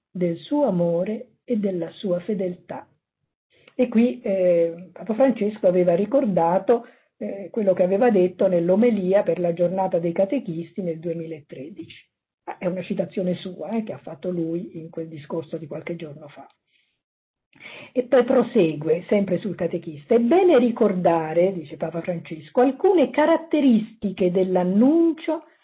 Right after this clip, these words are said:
che oggi sono necessarie in ogni luogo, che es-, l'amo-, l'annuncio deve esprimere l'amore salvifico di Dio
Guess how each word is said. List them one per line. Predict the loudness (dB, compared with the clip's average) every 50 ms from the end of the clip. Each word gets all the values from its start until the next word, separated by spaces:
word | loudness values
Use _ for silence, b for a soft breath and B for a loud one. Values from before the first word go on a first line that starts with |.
| b b b b
che | b 4 6 6
oggi | 6 6 4 4 2 2 4
sono | 4 4 6 6 6
necessarie | 6 6 4 4 2 -2 -2 -2 -2 0 0 2 2 4 4 4
in | 6 6 6
ogni | 6 6 6 4 4 4
luogo, | 2 0 0 0 -2 -4 -6 -8 -10 -12 -14 _ _ _ _ _ b b b b b b b
che | 0 4 4 4 4 4
es-, | 2 2 2 0 -4 -14 -16 -6 0
l'amo-, | 2 4 6 6 4 4 2 0
l'annuncio | 2 4 4 6 6 6 6 4 4 2 0 2
deve | 4 6 6 6 6 4 4
esprimere | 2 0 -2 -6 0 2 4 4 6 6 4 4 6 6 6 6
l'amore | 6 4 6 6 6 6 6 6 6 6 6 6 4 4 2 2
salvifico | 2 2 2 2 4 6 6 6 6 4 2 0 0 0 0 0
di | 2 0 0
Dio | 2 0 0 2 2 2 2 2 2